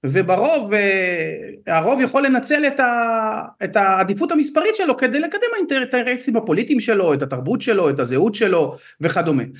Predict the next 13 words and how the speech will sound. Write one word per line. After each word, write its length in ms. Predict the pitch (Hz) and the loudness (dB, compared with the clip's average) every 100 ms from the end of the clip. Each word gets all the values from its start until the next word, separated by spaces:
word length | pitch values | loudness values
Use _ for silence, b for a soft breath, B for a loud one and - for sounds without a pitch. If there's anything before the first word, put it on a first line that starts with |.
| B | B
ולכן 200 | - 339 | -2 0
הוא 100 | 381 | 0
לא 80 | 302 | 0
זקוק 320 | 330 339 349 | 0 0 0
ל-, 440 | 330 330 330 320 302 | 0 0 0 0 0
הוא 160 | 240 | 0
לא 80 | 254 | 0
נזקק 380 | 311 - 330 302 | 0 0 -4 -2
לזכויות, 540 | 285 - 247 302 165 | -2 -2 -2 0 0
הוא 80 | 180 | 0
לא 200 | 214 247 | 2 2
איזושהי 320 | 254 214 233 | 0 -2 -6
קבוצה 600 | - 180 190 - 220 208 | -6 -6 -6 0 2 2